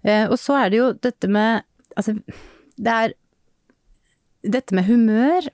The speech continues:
og hvordan liksom det påvirkes, det er, eh, forsket på, og diagnosen, eh, depresjon setter vi ikke oftere i overgangsalderen enn ellers.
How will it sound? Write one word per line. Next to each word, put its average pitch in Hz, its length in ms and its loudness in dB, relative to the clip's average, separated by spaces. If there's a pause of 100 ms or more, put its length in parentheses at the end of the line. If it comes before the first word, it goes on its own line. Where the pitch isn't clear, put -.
og 208 60 0
hvordan 214 240 0
liksom 214 180 0
det 180 220 0
påvirkes, 175 640 -2 (100)
det 196 160 0
er, 170 380 -2 (760)
eh, 180 380 -2 (1500)
forsket - 400 -4
på, 269 140 2 (420)
og 226 160 -2
diagnosen, 240 1160 0 (180)
eh, 202 240 -2
depresjon 240 800 0 (420)
setter - 460 -4
vi - 20 0
ikke - 160 -4
oftere - 380 -6 (420)
i 190 80 2
overgangsalderen 143 680 -4
enn 151 160 -4
ellers. - 320 -10